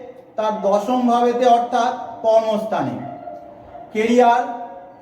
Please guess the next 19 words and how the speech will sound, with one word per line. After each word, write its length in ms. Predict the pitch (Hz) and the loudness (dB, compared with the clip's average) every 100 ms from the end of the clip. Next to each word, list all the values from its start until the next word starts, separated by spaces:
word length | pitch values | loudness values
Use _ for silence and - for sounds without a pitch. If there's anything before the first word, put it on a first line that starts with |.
| - _ _ - | -20 _ _ -8
প্রফেশনের 800 | 226 226 294 - 277 269 269 262 | -6 -2 0 2 2 2 0 2
জন্য 600 | 269 269 254 247 - - - - - - - | 0 2 2 2 -2 -8 -14 -18 -20 -12 -2
যথেষ্ট 600 | 233 240 285 - - 285 | -2 0 -2 -2 -2 0
হার্ডওয়ার্ক, 800 | 269 185 185 208 226 233 240 254 - - 208 | 2 2 0 2 4 2 2 -2 -8 -10 -6
পরিশ্রম 840 | 226 262 254 254 240 254 - - - - - | -4 -4 -4 -2 -2 -2 -6 -12 -18 -20 -4
তাকে 300 | 208 208 240 | 0 2 0
করতে 360 | 202 190 - 156 | 0 -2 -2 -4
হবে। 220 | 123 110 - - - - - - - - - - | -2 -4 -8 -16 -20 -20 -20 -20 -20 -20 -20 -2
পঞ্চম 500 | 196 226 233 262 254 | 2 2 2 0 2
ভাবেতে 380 | 254 262 254 254 | 2 2 2 2
কারোর 320 | 247 247 247 247 | 2 2 0 -2
শনি 240 | 233 247 | -2 2
রয়েছে, 480 | 247 240 240 247 254 - - - - - - - - - - - | 4 4 2 2 2 -2 -12 -8 -6 -8 -10 -16 -18 -20 -20 -8
তৃতীয় 480 | 240 254 262 269 254 | -6 -2 2 4 2
দৃষ্টি 360 | 254 - 254 | 0 -2 -2
গিয়ে 180 | 247 247 247 | 2 2 4
পড়বে 540 | 247 247 247 294 - - - - - | 2 4 2 0 -6 -14 -18 -18 0
সপ্তম 520 | 202 - - 247 247 | 2 2 0 0 2
ভাব, 380 | 233 226 247 | 2 2 0